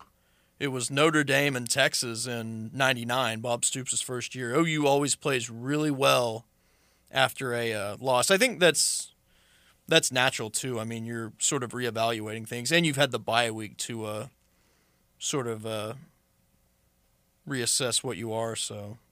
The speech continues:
I think that's definitely gonna be beneficial. I, I think O U will definitely come out motivated. I, I do think T C U, like I said, will make some plays on offense and maybe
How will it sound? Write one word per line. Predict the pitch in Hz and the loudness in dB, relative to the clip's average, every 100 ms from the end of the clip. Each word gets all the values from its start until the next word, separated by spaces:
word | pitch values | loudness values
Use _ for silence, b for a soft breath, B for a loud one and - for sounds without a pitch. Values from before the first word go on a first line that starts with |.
| _ _ _ _ _ - | _ _ _ _ _ -4
I | 143 | -2
think | 143 123 | -2 -4
that's | 113 - - - - _ _ _ _ _ | -4 -2 -4 -6 -14 _ _ _ _ _
definitely | 135 123 123 | -2 0 -4
gonna | 113 | -8
be | 110 | -10
beneficial. | 107 107 - 107 - 101 | -10 -10 -8 -8 -6 -4
I, | 131 | -2
I | 139 | -2
think | 135 135 117 | -2 -4 -4
O | 117 | -6
U | 113 113 | -6 -10
will | 107 107 107 120 _ _ _ _ _ _ _ _ _ _ | -10 -10 -12 -14 _ _ _ _ _ _ _ _ _ _
definitely | 196 208 190 | 6 8 8
come | 185 160 | 6 6
out | 139 | 6
motivated. | 139 135 123 127 131 131 | 4 2 4 2 4 6
I, | 151 139 | 8 8
I | |
do | 147 147 | 6 4
think | 139 131 107 | 0 -4 -6
T | 131 | -6
C | 120 123 | -4 -4
U, | 120 | -4
like | 113 | -6
I | 110 | -6
said, | 110 117 113 | -6 -6 -8
will | 113 | -8
make | 113 110 | -8 -8
some | - 107 | -8 -10
plays | - 117 110 | -8 -8 -8
on | 110 | -8
offense | 110 113 - 107 - | -8 -10 -10 -10 -10
and | 117 | -8
maybe | 120 110 104 110 | -8 -8 -10 -14